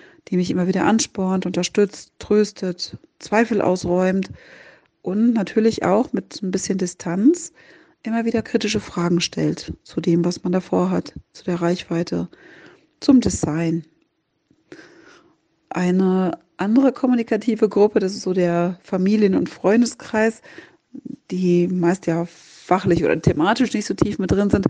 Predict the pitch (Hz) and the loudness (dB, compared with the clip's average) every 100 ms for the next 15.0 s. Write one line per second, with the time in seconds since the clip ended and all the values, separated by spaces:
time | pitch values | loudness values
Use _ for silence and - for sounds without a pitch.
0 | - - - _ 175 180 180 190 - 180 | -6 -20 -20 _ -8 -4 -2 -4 -2 0
1 | 190 196 - - - 185 175 175 180 180 | 2 0 -2 -10 -4 0 2 2 2 0
2 | - 170 175 - 170 - 180 - - 165 | 0 -2 -2 -2 -4 -4 -10 -10 -10 -10
3 | - - 165 - 165 - - - _ - | -6 -6 -6 -8 -12 -14 -20 -20 _ -8
4 | 175 175 175 190 185 185 190 190 180 185 | -2 0 0 2 2 2 2 2 0 0
5 | 185 190 185 185 - 196 - 185 180 185 | 0 0 -2 -2 -2 -2 0 0 2 2
6 | - - 185 185 185 190 185 185 175 - | 0 -2 -4 0 2 2 2 2 0 0
7 | 180 180 175 180 185 180 175 - 170 - | -2 -2 0 0 0 -2 -8 -6 -6 -4
8 | 170 180 185 - - - - - - _ | 0 0 -2 -8 -20 -18 -18 -18 -20 _
9 | - 190 208 262 - - 208 202 196 196 | -2 4 6 4 2 -2 0 0 -2 -2
10 | 196 - - 185 175 180 165 170 180 170 | -4 -4 -2 0 0 0 0 -2 -2 -2
11 | 175 - 170 156 165 170 175 - - - | -2 0 2 2 0 -2 -4 -8 -20 -20
12 | - - _ _ - 175 - - 190 185 | -20 -20 _ _ -6 -6 -6 -4 0 2
13 | 185 175 - 170 165 - 185 175 170 190 | 0 -2 -2 2 4 4 2 2 2 4
14 | 240 - 214 202 226 277 269 220 202 | 0 2 0 2 4 6 4 -2 -4